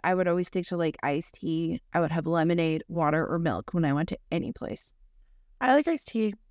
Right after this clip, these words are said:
Speaker 2: I'm a, I'm a strawberry lemonade, like.
Speaker 1: Oh, I love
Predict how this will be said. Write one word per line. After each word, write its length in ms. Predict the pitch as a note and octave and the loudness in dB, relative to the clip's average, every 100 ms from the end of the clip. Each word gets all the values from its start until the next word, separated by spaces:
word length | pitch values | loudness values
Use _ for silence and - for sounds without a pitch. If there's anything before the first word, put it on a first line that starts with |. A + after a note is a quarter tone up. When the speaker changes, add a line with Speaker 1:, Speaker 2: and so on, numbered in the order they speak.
| _ | _
Speaker 2:
I'm 160 | A#3 A#3+ | 2 4
a, 80 | B3+ | 4
I'm 160 | A#3 B3 | 4 4
a 60 | B3 | 2
strawberry 500 | - G#3+ G3+ G#3 G3+ | 2 2 2 2 2
lemonade, 440 | G3 G3 G3 G3 G#3 | 2 0 -2 -4 -2
like. 280 | G#3 - - _ - _ - _ _ A3+ _ _ _ | -2 -4 -16 _ -20 _ -20 _ _ -20 _ _ _
Speaker 1:
Oh, 260 | G3 F3 D3+ - | -2 0 0 0
I 420 | F3 F3 F3 E3+ - | 2 2 -2 -6 -4
love 220 | E3 D3+ | -2 -2